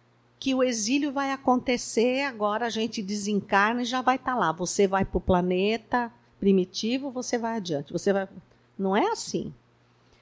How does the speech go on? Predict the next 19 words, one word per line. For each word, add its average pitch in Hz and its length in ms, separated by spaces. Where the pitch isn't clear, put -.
Kardec 240 680
diz 196 840
que 262 160
nós 302 640
ainda, 294 840
ao 233 280
desencarnarmos, 214 1200
descobriremos 277 1500
que - 160
agimos 262 880
muito 381 500
contrário 320 760
às 285 140
nossas 277 500
convicções 254 920
por 381 280
influência 349 720
do 294 120
meio. 285 560